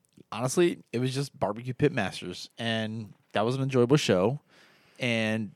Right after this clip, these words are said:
you're also kinda learning a little bit. I think they did improve upon it, 'cause that was one of our critiques about Barbecue Pit Masters. So, got rated,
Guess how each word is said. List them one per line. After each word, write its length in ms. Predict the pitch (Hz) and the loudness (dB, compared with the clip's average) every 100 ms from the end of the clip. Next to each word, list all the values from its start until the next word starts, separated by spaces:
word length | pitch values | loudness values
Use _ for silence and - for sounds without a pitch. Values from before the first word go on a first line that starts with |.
| - | -14
you're 160 | - 139 | 4 8
also 180 | 147 190 | 8 8
kinda 220 | 208 190 | 2 2
learning 240 | 196 202 | 2 0
a 40 | 123 | 0
little 220 | 101 95 | 0 0
bit. 180 | 82 80 | 0 -2
I 80 | - | -2
think 160 | 135 127 | -2 -2
they 60 | |
did 160 | 131 139 | 0 0
improve 300 | 139 - 165 | 0 -2 -2
upon 240 | - 104 | 0 0
it, 60 | 90 | 0
'cause 120 | 131 | 4
that 100 | 139 | 6
was 140 | 139 131 | 6 6
one 100 | 147 | 6
of 60 | |
our 80 | 139 | 4
critiques 440 | 131 135 - 190 113 | 4 -2 -4 -4 0
about 180 | 110 | 0
Barbecue 340 | 98 92 92 - | 2 -2 -4 -8
Pit 160 | - | -6
Masters. 560 | 92 85 - 82 - - _ _ _ _ _ - | -6 -8 -8 -12 -12 -14 _ _ _ _ _ -10
So, 400 | - 110 107 104 _ _ _ _ - | -2 0 0 -4 _ _ _ _ -4
got 180 | 110 110 | -2 0
rated, 280 | 117 113 | -2 -2